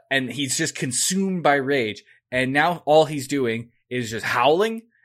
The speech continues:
and he's joining the wolves wherever they are, and he's just picking Trollocs off one by one. He, they're basically doing, like, a crazy, like, wolf tactic where they, like, separate one, surround him, and just cut him down, and then move on to the next one. Separate one.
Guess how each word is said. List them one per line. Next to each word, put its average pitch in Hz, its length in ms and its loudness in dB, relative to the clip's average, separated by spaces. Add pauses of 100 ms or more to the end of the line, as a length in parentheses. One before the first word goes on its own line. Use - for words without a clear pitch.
and 123 100 -6
he's 117 140 -6
joining 175 340 0
the 180 60 0
wolves 170 500 2
wherever 139 280 0
they 139 140 2
are, 139 280 2 (220)
and 127 100 -4
he's 131 140 -4
just 415 200 -6
picking 440 420 0 (920)
Trollocs 151 520 0
off 117 240 -2
one 135 200 -2
by 131 160 4
one. 117 220 -2
He, 120 140 -8
they're 123 180 -8
basically 185 440 2
doing, 143 240 -2
like, 127 220 -8 (260)
a 117 140 -2
crazy, 131 500 -4
like, 104 220 -6
wolf 127 240 0
tactic 107 500 -8
where 110 100 -6
they, 104 140 -6
like, 101 160 -6
separate 143 540 -2
one, 117 280 -6 (200)
surround 123 500 0
him, 185 160 -2 (320)
and 117 120 -8
just 101 200 -16
cut 143 160 2
him 127 80 -4
down, 107 320 0 (260)
and 110 80 -8
then 117 100 -4
move 120 140 -2
on 113 100 -2
to 113 100 -14
the 110 40 -10
next 104 220 -6
one. 95 140 -14
Separate 131 380 -6
one. 147 180 -6